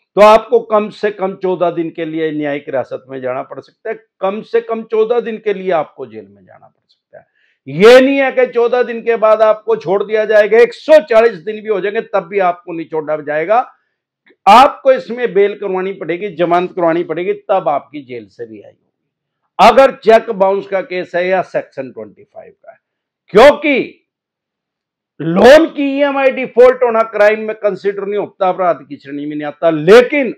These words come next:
अगर आप कोर्ट में नहीं जा रहे हैं, कोर्ट से समन आ रहा है, इन्होंने चेक बाउंस का या सेक्शन ट्वेंटी फ़ाइव का केस कर दिया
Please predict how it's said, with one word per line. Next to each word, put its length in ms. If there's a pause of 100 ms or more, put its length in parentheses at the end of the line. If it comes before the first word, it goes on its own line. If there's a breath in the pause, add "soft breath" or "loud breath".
अगर 360
आप 320
कोर्ट 360
में 120
नहीं 180
जा 140
रहे 160
हैं, 120
कोर्ट 300
से 200
समन 360
आ 100
रहा 120
है, 60
इन्होंने 340
चेक 360
बाउंस 360
का 80
या 120
सेक्शन 460
ट्वेंटी 300
फ़ाइव 320
का 80
केस 260
कर 120
दिया 280